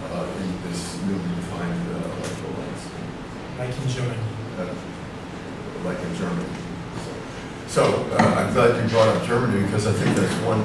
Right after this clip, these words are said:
Speaker 1: possibility that what you'll see is a, a grand coalition emerging in the center between,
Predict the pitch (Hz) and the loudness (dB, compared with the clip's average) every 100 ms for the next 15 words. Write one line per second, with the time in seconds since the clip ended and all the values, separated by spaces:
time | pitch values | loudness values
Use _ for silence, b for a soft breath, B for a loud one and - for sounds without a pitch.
0 | 98 101 101 87 117 117 95 87 87 98 | 2 0 0 0 2 4 4 2 2 0
1 | 101 101 87 - 120 107 101 95 95 95 | 0 0 0 0 0 0 0 0 0 0
2 | 92 - - - 120 113 107 104 101 - | 0 -2 2 2 2 0 2 2 2 0
3 | 104 - - - - - - - 98 107 | 0 -2 -4 -6 -8 -8 -8 -2 2 4
4 | 107 107 104 98 87 101 101 - 127 127 | 4 2 0 -2 -2 0 0 0 0 0
5 | 117 98 90 87 113 104 | 0 0 0 -2 0 2